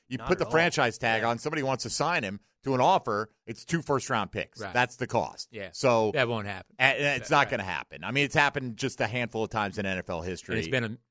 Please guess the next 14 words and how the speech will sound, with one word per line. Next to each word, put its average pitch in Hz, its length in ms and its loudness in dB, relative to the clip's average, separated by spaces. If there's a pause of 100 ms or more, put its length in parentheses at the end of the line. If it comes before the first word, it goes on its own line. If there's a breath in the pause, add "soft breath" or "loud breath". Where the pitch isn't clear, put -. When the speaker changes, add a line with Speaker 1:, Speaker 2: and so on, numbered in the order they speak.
(120)
Speaker 3:
it's 110 180 -12
been 117 180 -2
a 98 40 -6
minute. 95 260 -10 (200)
Speaker 1:
Right. 127 300 2
Speaker 3:
It's - 140 -8
been 101 480 -6 (260)
a 104 60 -12
long 107 240 -4
time 107 180 -6
since - 160 -6
Speaker 1:
Sean 247 140 4
Speaker 3:
anybody 175 100 -4
did 170 60 4